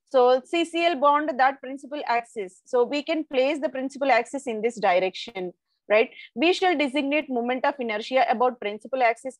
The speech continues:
as I P. And another two axes are denoted with I naught. I naught of two axes. So I naught of remaining two axes will remain same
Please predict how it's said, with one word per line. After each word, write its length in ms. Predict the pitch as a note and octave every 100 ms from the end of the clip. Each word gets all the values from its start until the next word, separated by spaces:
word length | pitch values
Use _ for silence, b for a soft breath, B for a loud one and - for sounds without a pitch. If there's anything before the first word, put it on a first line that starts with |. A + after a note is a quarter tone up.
| A3
as 260 | G3 A3+ -
I 280 | A3+ A#3+ A#3+
P. 220 | F#3+ F3 _ _ b b
And 300 | A#3 C4 B3 B3
another 420 | C4 D4+ D#4 E4 -
two 160 | E4 D#4
axes 400 | B3+ C4+ D#4+ D4+ -
are 140 | C4
denoted 480 | A3+ A#3+ B3+ C4 B3+
with 100 | C4+ -
I 220 | A#3+ D4
naught. 300 | C4 G3 F#3 F3 F3 _ _ _ _
I 140 | A#3+
naught 300 | C#4+ D#4 E4+ E4
of 260 | C4+ C#4+ D4+ -
two 140 | E4
axes. 560 | D4+ A#3+ - B3 G3+ F#3+ _ _
So 480 | - A3 G#3+ A3 - b b A3
I 140 | B3
naught 280 | C4+ D#4 D#4+
of 140 | D#4 C#4
remaining 440 | A#3+ B3 C4 C#4+
two 160 | D4 D4
axes 380 | A3 - C4 A#3
will 160 | A3+
remain 360 | G3 G#3 A#3+ G4+ -
same 420 | _ - B3 F3